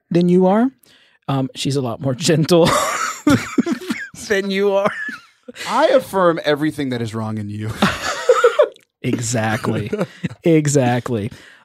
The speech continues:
Speaker 1: Um, no, quite honestly, I, I, I, I felt like Judy Como, as wonderful she is, she would be, like, the perfect warm-up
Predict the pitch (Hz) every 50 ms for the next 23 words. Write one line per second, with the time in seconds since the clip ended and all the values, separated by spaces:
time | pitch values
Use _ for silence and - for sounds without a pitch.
0 | _ - 165 170 175 175 180 - 196 208 233 254 302 359 - - 240 247 240 233
1 | 240 254 277 - - 202 202 262 - - 165 160 - - 165 175 175 175 - _
2 | 175 180 175 - 180 175 - - 196 190 175 185 185 180 160 - _ _ _ _
3 | _ _ _ _ _ _ _ _ _ _ _ 165 151 202 214 220 233 220 - 196
4 | 175 180 185 190 202 233 196 160 135 143 151 156 156 165 185 190 - 208 185 -
5 | 185 175 180 190 - - 202 196 202 196 180 190 180 175 170 160 160 156 - -
6 | _ _ _ _ _ _ _ _ _ _ - 156 175 165 - - 196 202 208 -
7 | - 208 190 - _ _ _ _ _ _ _ 151 151 160 175 185 202 233 247 240
8 | 165 156 170 214 - _ _